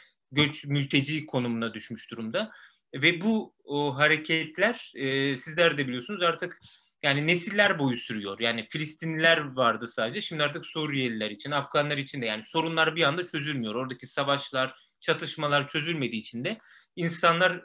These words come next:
nesiller boyu orada kalıyor. Oysa ki mülteci sözleşmeleri böyle kitlesel hareketlere değil, bireylere yönelikti. İşte, e,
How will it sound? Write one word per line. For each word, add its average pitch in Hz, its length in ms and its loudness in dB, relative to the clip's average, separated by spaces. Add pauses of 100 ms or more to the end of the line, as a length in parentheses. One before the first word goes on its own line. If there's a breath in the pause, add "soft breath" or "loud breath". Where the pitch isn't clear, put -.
nesiller 170 640 2
boyu 127 160 0
orada 110 240 -2
kalıyor. 110 260 -8
Oysa 170 260 -4
ki 156 100 -12
mülteci 160 460 -4
sözleşmeleri 120 880 -4 (540 soft breath)
böyle 156 240 2
kitlesel 165 480 0
hareketlere 151 640 2
değil, 147 180 -4
bireylere 156 460 6
yönelikti. 117 720 0 (400 soft breath)
İşte, 139 540 0 (100)
e, 139 100 -6